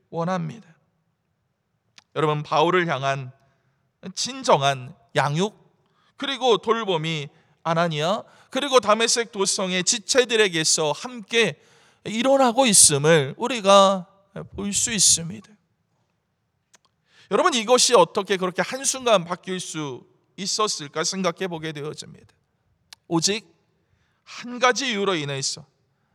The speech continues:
아나니아가 사울을 향한 양육의 명령을 수행할 수 있었으리라 봅니다. 그것은 아나니아에게 주께서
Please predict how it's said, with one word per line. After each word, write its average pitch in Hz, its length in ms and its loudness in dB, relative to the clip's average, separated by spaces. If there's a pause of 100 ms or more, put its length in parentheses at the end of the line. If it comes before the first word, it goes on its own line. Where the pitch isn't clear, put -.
(200)
아나니아가 151 760 4 (280)
사울을 190 560 2
향한 170 260 2
양육의 175 420 0
명령을 160 520 -2
수행할 208 720 -2
수 165 360 -4
있었으리라 202 1120 -2 (500)
봅니다. 156 480 -12 (760)
그것은 175 840 -4 (540)
아나니아에게 185 680 2
주께서 135 640 -6